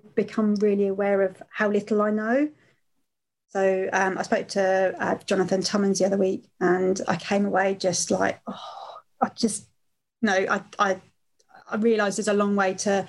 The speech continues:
to, to go." But I do feel more confident, but I think it's the people around you that you start to network with that help you to feel like that. And again, that's one of the reasons I would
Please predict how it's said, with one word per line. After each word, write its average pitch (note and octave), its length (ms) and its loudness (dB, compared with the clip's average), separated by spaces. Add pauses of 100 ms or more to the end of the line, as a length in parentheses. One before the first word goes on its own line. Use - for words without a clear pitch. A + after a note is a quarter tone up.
(480)
to, F#3 460 0 (180)
to G#3+ 100 -6
go." G3 500 0 (260)
But - 100 -2
I - 20 2
do D#4 260 0
feel C4+ 200 0
more G3+ 200 0
confident, G3+ 840 -2 (160)
but B3 100 0
I B3 40 -2
think D#4+ 280 -2
it's C4+ 160 0
the - 80 -4
people B3 280 -2
around A#3+ 520 0
you F3+ 300 -2 (340)
that - 100 0
you G#3 100 0
start - 280 0
to A3+ 100 0
network G#3+ 300 0
with G3 180 0
that - 240 -2
help - 340 -2
you G3+ 120 2
to G3 200 0
feel G#3 220 -2
like F#3 140 0
that. - 120 0
And G3+ 80 0
again, G#3 260 0
that's - 280 -2
one G#3+ 160 2
of G#3 40 0
the G3 60 2
reasons G3 280 0
I F#3 80 2
would F#3+ 180 0